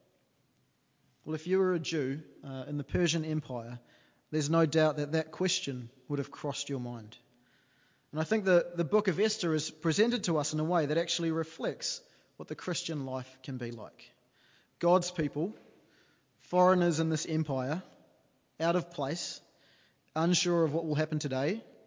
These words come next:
or tomorrow or the next day, and yet able to take confidence in knowing that the hidden hand of God is at work, surely bringing about his purposes. God's people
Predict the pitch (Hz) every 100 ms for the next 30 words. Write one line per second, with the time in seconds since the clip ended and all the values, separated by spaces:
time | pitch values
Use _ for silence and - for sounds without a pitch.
0 | _ _ _ 143 139 143 131 139 156 220
1 | - - _ _ _ 151 135 139 135 -
2 | 123 123 202 - _ _ _ _ _ _
3 | _ _ 151 160 165 170 175 170 170 180
4 | 170 - 220 190 120 117 - - _ -
5 | - - 147 156 185 147 123 120 120 _
6 | - 147 139 151 180 180 147 139 139 131
7 | 123 135 123 117 110 _ - 123 131 120
8 | 107 - - _ _ _ _ - - -
9 | 180 175 131 120 - - _ _ - 151
10 | 165 165 143 127 113 - _ _ - 131
11 | - 127 120 120 113 113 - - _ _
12 | _ _ _ _ _ _ _ _ _ -
13 | 156 170 - 175 160 127